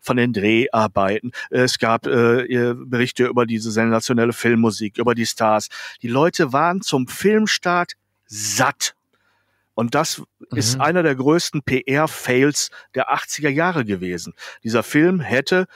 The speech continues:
Speaker 1: und ich glaube, in Amerika ist er verhältnismäßig, also im, im Ranking, weiter oben. Ähm, in Deutschland
Speaker 2: Ja.
Speaker 1: haben sie es hier, wie heißt das schöne Wort, verkackt. Ähm, weil sie
Speaker 2: <laughs>
Speaker 1: zu viel gemacht haben, bevor man diesen Hunger stillen konnte,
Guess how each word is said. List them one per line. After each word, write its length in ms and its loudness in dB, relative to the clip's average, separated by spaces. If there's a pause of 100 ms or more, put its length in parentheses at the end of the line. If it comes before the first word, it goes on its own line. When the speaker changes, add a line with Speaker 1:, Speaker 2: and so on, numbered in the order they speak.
(180)
Speaker 1:
und 100 -2
ich 80 -4
glaube, 180 0
in 40 2
Amerika 360 0
ist 260 -2
er 160 -2 (380)
verhältnismäßig, 960 0
also 260 0
im, 140 -4
im 120 0
Ranking, 460 0 (220)
weiter 340 0
oben. 340 4 (800)
Ähm, 400 2
in 140 -2
Deutschland 400 2
Speaker 2:
Ja. 40 -2
Speaker 1:
haben 140 0
sie 80 -8
es 100 -6
hier, 420 2
wie 180 -6
heißt 240 -2
das 120 -4
schöne 520 0
Wort, 360 0 (100)
verkackt. 540 -6 (460)
Ähm, 640 2
weil 180 2
sie 240 -6 (200)
Speaker 2:
<laughs> 80 -2
Speaker 1:
zu 200 0
viel 500 2 (360)
gemacht 400 0
haben, 240 2 (280)
bevor 300 0
man 200 0
diesen 280 -2
Hunger 260 2
stillen 400 2
konnte, 340 0